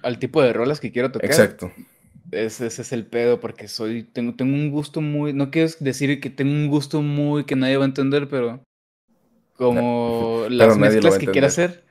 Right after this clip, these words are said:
Speaker 1: hacer, <laughs> las, las me-, las mezclas que quiero, <laughs> no es que nadie lo vaya a entender, güey, pero es como las mezclas que, que quiero
Speaker 2: <laughs>
Speaker 1: hacer, las mezclas que quiero hacer, pues como que, ah, tengo que,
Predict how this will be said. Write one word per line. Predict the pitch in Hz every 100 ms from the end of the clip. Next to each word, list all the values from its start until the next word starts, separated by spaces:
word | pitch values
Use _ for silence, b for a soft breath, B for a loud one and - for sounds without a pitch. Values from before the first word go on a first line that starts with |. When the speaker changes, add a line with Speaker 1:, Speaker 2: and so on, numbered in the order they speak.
| -
Speaker 1:
hacer, | - 143 143
<laughs> |
las, | 131 123
las | 131 131
me-, | 143 151
las | 143 127
mezclas | 135 135 165 165
que | 135
quiero, | - 143
<laughs> | - - - - _ -
no | 147
es | -
que | 170
nadie | 175 208
lo | 170
vaya | 139 185
a |
entender, | 190 139 131 165 180
güey, | 165 135
pero | 120 127 123
es |
como | - 170 165
las | 160
mezclas | 139 135 135 -
que, | -
que | - - -
quiero | 147 135 156
Speaker 2:
<laughs> | 151
Speaker 1:
hacer, | - 175 175 _ _ _ B B 202
las | 139 127
mezclas | 131 139 156
que | 143
quiero | 135 139
hacer, | 143 170 165 160
pues | 143 123
como | 143 139 135
que, | 139
ah, | 110 120
tengo | 127 123
que, | 127 123 123 113 110